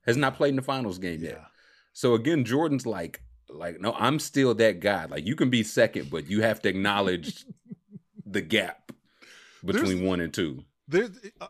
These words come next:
Speaker 2: you in a, in, in a private conversation, cigars, late night, Michael Jordan. There's no chance in hell Michael Jordan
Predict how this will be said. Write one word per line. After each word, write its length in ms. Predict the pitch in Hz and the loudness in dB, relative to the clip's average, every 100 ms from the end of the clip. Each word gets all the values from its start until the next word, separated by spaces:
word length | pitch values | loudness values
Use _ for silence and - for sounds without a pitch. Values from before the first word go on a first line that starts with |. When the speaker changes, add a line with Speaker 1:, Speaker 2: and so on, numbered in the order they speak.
| 165 | -12
Speaker 2:
you 320 | 175 175 254 233 _ | -8 -4 -6 -8 _
in 160 | 190 170 | -6 -4
a, 100 | 170 | -4
in, 220 | 185 165 147 | -4 -8 -8
in 140 | 196 170 | -8 -8
a 60 | |
private 420 | 160 156 160 165 | -6 -6 -6 -6
conversation, 680 | 170 143 131 113 107 98 101 | -12 -12 -12 -14 -16 -16 -18
cigars, 960 | 98 123 101 123 127 127 131 131 - - _ _ _ _ | -18 -18 -12 -8 -6 -6 -8 -10 -16 -20 _ _ _ _
late 360 | 120 143 156 | -10 -10 -10
night, 440 | 135 131 127 123 127 _ _ _ _ _ | -10 -8 -6 -6 -10 _ _ _ _ _
Michael 400 | 117 147 151 156 | -4 -4 -2 -6
Jordan. 640 | 123 135 127 117 117 113 107 _ _ _ 156 _ | -6 -6 -6 -8 -12 -14 -16 _ _ _ -20 _
There's 280 | 135 175 185 | -2 0 0
no 320 | 170 160 151 | 0 -2 -2
chance 400 | 127 - 135 120 | -4 -8 -10 -10
in 60 | 117 | -12
hell 260 | 101 120 107 | -12 -10 -10
Michael 320 | 107 104 110 | -12 -14 -18
Jordan 500 | 90 107 104 101 | -14 -14 -14 -14